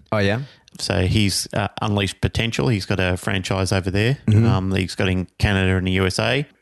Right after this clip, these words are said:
Speaker 2: Hung out with him quite a bit. Got drunk
Speaker 1: Duke's
Speaker 2: with
Speaker 1: one
Speaker 2: him.
Speaker 1: of the original students of Bart as well.
Speaker 2: Yeah,
Speaker 1: Went to
Speaker 2: he is.
Speaker 1: Bart's place to do his, his school.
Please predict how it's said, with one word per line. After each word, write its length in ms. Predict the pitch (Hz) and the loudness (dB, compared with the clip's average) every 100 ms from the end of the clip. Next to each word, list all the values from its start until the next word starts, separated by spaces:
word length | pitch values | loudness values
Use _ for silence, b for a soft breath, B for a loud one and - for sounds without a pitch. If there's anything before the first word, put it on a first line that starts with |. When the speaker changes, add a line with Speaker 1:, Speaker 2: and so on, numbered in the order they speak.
| - | -8
Speaker 2:
Hung 240 | 110 117 110 | -2 0 0
out 140 | 98 | 0
with 120 | 104 | 0
him 180 | 113 107 | -2 -2
quite 180 | 107 101 | -2 -2
a 40 | |
bit. 240 | 92 107 - _ - | -2 -2 -4 _ -6
Got 140 | - - | -6 -2
drunk 120 | - | 0
Speaker 1:
Duke's 140 | 147 - | 0 0
Speaker 2:
with 40 | |
Speaker 1:
one 80 | 127 | 2
Speaker 2:
him. 20 | |
Speaker 1:
of 40 | 110 | 2
the 80 | 101 | 4
original 460 | 95 98 95 85 117 - | 2 2 2 0 -4 -6
students 380 | - 95 87 85 | 0 2 2 0
of 80 | |
Bart 260 | - 85 80 | -2 -2 -2
as 140 | 76 | -2
well. 140 | 92 82 | -2 0
Speaker 2:
Yeah, 200 | 135 127 | 0 0
Speaker 1:
Went 120 | 107 | 0
to 60 | 120 | 0
Speaker 2:
he 140 | 117 | 0
is. 60 | 95 | 0
Speaker 1:
Bart's 220 | 90 78 | 0 -2
place 380 | - 95 87 - | -2 -2 -2 -4
to 100 | - | -6
do 220 | 82 82 | -2 0
his, 300 | 80 78 - | 0 -2 -6
his 220 | - 95 - | -4 -2 -2
school. 380 | - 90 131 | 0 0 0